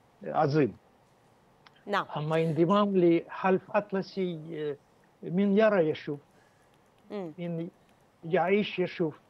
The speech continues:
Speaker 1: لأن، آه، الآن هناك تغلبات في أوروبا، شيء
Speaker 2: مم.
Speaker 1: مستحيل، يعني، منذ عدة أشهر، آه، أن واحد يستمع إلى رغبة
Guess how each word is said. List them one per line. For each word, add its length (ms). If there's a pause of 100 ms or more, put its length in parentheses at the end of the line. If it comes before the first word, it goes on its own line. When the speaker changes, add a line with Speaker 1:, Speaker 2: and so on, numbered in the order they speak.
Speaker 1:
لأن، 460 (720)
آه، 720
الآن 460 (300)
هناك 360 (160)
تغلبات 640
في 120
أوروبا، 460 (600)
شيء 360
Speaker 2:
مم. 80
Speaker 1:
مستحيل، 720 (480)
يعني، 280
منذ 460
عدة 420
أشهر، 480 (720)
آه، 160 (340)
أن 440
واحد 400
يستمع 540
إلى 320
رغبة 420